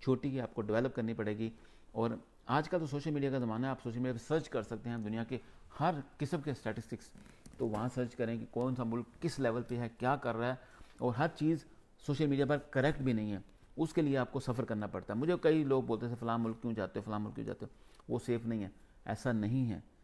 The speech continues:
जिन लोगों के बारे में लोग अक्सर बोलते हैं ना सेफ़ नहीं है, यकीन कीजिएगा वो ज़्यादा सेफ़ हैं। और जिनको मुल्क बोलते हैं ये अपना फर्स्ट वर्ल्ड कंट्री है, क-, क-, वो फर्स्ट वर्ल्ड कंट्रीज हैं और वो मतलब बड़े एडवांस हैं, वह-, यकीन कीजिएगा वहाँ चोर उचक्के ज़्यादा हैं,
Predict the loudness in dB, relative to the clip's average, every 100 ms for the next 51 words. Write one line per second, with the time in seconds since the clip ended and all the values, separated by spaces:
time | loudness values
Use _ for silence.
0 | -4 0 2 2 2 2 2 2 0 0
1 | 0 2 0 -2 0 2 2 2 0 -2
2 | -6 -10 -4 -2 4 4 6 4 4 2
3 | 2 2 2 0 -4 -4 -4 -4 -6 -16
4 | -20 -20 -20 -20 -20 -6 -2 0 0 0
5 | 0 0 0 0 0 0 -2 -6 -18 -20
6 | -20 -20 -18 -10 -4 0 0 0 -4 -2
7 | -2 0 2 2 0 -8 -16 -14 -4 -2
8 | 0 2 2 0 -2 -6 -4 -4 -2 -2
9 | 0 0 2 2 0 0 0 -2 -4 -14
10 | -20 -4 0 2 2 4 4 2 -2 -4
11 | -2 -2 0 0 0 0 0 0 -2 -4
12 | -6 -6 -4 0 0 2 0 0 0 2
13 | 0 0 -2 -4 -2 -2 -4